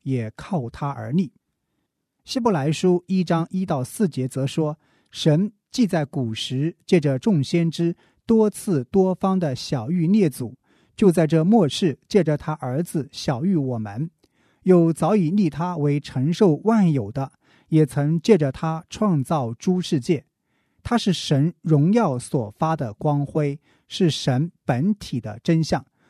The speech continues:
常用他全能的命令托住万有。他洗净了人的罪，就坐在高天至大者的右边。他所承受的名，既比天使的名更尊贵，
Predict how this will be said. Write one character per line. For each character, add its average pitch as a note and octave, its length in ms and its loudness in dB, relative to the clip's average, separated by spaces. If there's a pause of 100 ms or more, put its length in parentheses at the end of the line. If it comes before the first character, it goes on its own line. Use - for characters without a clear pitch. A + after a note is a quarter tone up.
(240)
常 D#3+ 180 2
用 G3 200 2
他 E3 260 -4
全 D#3 420 -2
能 G3 140 4
的 G3 100 2
命 G#3 280 4
令 E3+ 180 0 (240)
托 F#3+ 260 0
住 D#3+ 280 2
万 G3+ 260 4
有。 A#2 180 -6 (460)
他 E3 240 -2
洗 C3 400 -4
净 A#3 220 4
了 D3+ 120 4
人 B2 180 -2
的 E3+ 80 2
罪， D3+ 320 0 (260)
就 D#3 280 4
坐 G3 200 4
在 C#3 180 -2
高 F#3+ 300 2
天 F3 320 0
至 G#3 240 2
大 F3 220 -2
者 B2+ 160 -4
的 A#2 140 -8
右 E3+ 200 4
边。 F3 340 -2 (500)
他 A#3 160 2
所 D3+ 240 2
承 C#3 280 -2
受 A#3+ 140 2
的 E3+ 140 2
名， C3 360 0 (260)
既 A#3 140 0
比 C#3+ 200 2
天 A#3+ 400 2
使 D3+ 160 -2
的 D3+ 100 2
名 C3 340 0
更 G3 240 4
尊 G3+ 280 2
贵， F3 260 0